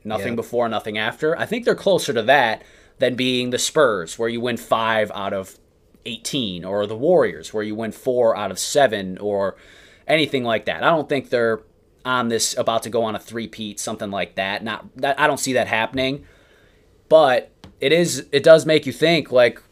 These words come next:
Speaker 1: who's gonna stop 'em? Because no one in the West was ready to do it. We, we talked all year about how wide open the Wild West was, and they crushed everyone in their way.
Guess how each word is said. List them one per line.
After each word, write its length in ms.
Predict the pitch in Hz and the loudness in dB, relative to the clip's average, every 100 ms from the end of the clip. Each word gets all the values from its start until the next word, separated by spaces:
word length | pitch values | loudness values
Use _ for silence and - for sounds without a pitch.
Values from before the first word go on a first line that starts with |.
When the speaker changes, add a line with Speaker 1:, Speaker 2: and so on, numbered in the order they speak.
| _ - | _ -12
Speaker 1:
who's 260 | 120 185 | -4 -2
gonna 240 | 180 269 254 | -2 -4 -2
stop 500 | - 202 247 262 110 | -2 2 2 2 -4
'em? 260 | - - - | -8 -14 -8
Because 600 | 139 131 165 151 131 120 | -8 -2 4 4 4 -2
no 200 | 131 202 | 2 4
one 180 | 240 160 | 4 2
in 80 | 127 | -2
the 80 | 117 | 0
West 300 | 117 113 120 | 0 0 -8
was 140 | 101 | 0
ready 220 | 110 101 | 0 0
to 100 | 95 | -6
do 220 | 87 92 | -10 -10
it. 140 | 78 104 | -10 -8
We, 220 | 123 123 | -8 -6
we 100 | 131 | -8
talked 380 | 127 156 170 - | 0 0 0 2
all 200 | 156 156 | 2 2
year 280 | 127 127 117 | 0 0 0
about 240 | 95 101 | -2 -4
how 200 | - 123 | -4 0
wide 500 | 120 98 104 107 113 - | 0 -2 -4 0 -2 0
open 520 | 107 107 98 90 85 - _ - | -2 -2 -8 -10 -16 -20 _ -8
the 80 | 120 | -2
Wild 480 | 113 117 110 104 | 2 4 2 2
West 320 | 101 107 - 95 | 0 0 -2 -6
was, 520 | 90 98 117 151 - - _ | 0 2 2 -2 -8 -12 _
and 140 | - 131 | -6 -2
they 80 | 139 | 0
crushed 340 | - 160 - | 4 2 4
everyone 320 | 147 139 135 | 2 2 0
in 80 | 123 | 0
their 160 | 120 104 | 0 0
way. 220 | 78 | -4